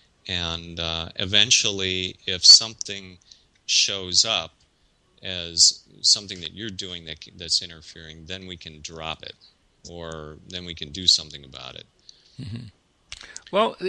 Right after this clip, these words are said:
Speaker 2: uh, this might be a good place to bring our conversation to an end. What do you think?
Speaker 1: Yeah, I guess, uh, we've,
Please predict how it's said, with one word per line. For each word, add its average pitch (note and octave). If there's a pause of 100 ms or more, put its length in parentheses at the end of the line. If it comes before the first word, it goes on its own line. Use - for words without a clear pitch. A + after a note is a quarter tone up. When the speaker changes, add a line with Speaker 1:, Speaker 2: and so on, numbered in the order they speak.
(140)
Speaker 2:
uh, E3 (260)
this B3+
might F4+
be E3+
a C#3
good C3+ (220)
place D3
to C#3
bring C#3
our B2
conversation C3
to B2+
an B2+
end. D#3+
What C#3
do C#3+
you C3+
think? - (720)
Speaker 1:
Yeah, D#3
I E2
guess, G#2+
uh, G2
we've, A#2